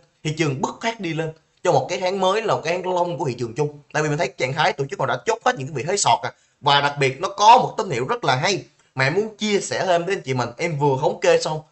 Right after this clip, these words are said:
thì mình cũng chưa kịp mình chụp lại với anh chị nhà đầu tư, thì sẵn tiện là em chia sẻ luôn trên kênh YouTube. Buổi chiều trong hệ thống khách hàng á, thì em cũng đã chia sẻ với anh chị mình rồi. Sẵn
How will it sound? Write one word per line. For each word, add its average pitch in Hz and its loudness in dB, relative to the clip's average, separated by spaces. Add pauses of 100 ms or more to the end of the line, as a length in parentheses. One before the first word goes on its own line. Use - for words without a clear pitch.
(220)
thì 139 0
mình 143 0
cũng 185 -8
chưa 202 6 (100)
kịp 135 -2
mình 127 -4
chụp 127 -4
lại 107 0
với 160 -4
anh - -8
chị 120 -8
nhà 120 -2
đầu 117 2
tư, 170 4 (160)
thì 151 0
sẵn 131 -2
tiện 123 0
là 139 4
em 139 0
chia 180 2
sẻ 180 -2
luôn 160 0
trên 156 -4
kênh 156 -2
YouTube. 156 2 (180)
Buổi 175 2
chiều 156 2
trong 180 2
hệ 127 0
thống 170 4
khách 214 4
hàng 151 2
á, 170 -4 (300)
thì 160 4
em 170 6
cũng 170 -2
đã 160 4
chia 190 -2
sẻ 131 0
với 185 -4
anh 190 -12
chị 147 -6
mình 135 -2
rồi. 127 4 (200)
Sẵn 139 0